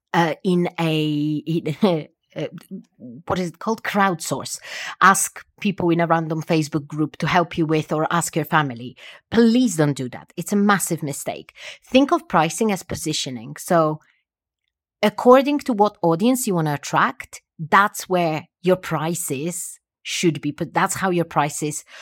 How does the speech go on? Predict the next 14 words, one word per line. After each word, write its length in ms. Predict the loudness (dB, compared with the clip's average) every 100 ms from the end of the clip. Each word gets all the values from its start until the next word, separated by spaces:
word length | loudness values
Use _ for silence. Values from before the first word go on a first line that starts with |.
| -18
should 380 | -10 -2 0 0
be 280 | 0 -2 -4
decided. 720 | -6 -4 -2 -2 -4 -10 -14 -16 -20 -12 2
When 180 | 4
it 140 | 4 2
comes 200 | -4 -2
to 80 | -2
building 360 | 0 0 -2 -6
products 640 | 2 4 4 0 -8 -14 -6
and 140 | -4
services, 760 | -2 0 0 -2 -4 0 0 -2 -12 -10
you 180 | 0 2
should 220 | 2 -2
have 340 | -4 -4 -4